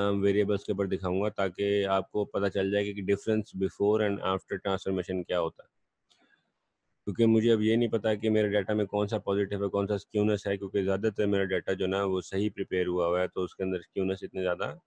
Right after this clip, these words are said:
नहीं है। तो मॉडरेटिवली अगर आपका positive skewness है तो आप method use करेंगे square root का।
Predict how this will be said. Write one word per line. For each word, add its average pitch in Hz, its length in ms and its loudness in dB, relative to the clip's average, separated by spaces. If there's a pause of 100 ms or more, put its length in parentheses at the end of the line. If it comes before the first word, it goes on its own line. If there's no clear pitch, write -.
नहीं 85 220 -2
है। - 200 -10 (1900)
तो 107 60 0
मॉडरेटिवली 151 760 4
अगर 139 180 4
आपका 120 240 2
positive 113 500 0
skewness 110 680 0
है 104 120 2
तो 113 120 -2
आप 104 340 -2 (100)
method 107 360 0
use 107 200 0
करेंगे 110 340 2
square 104 360 0
root 92 240 0
का। 87 300 -16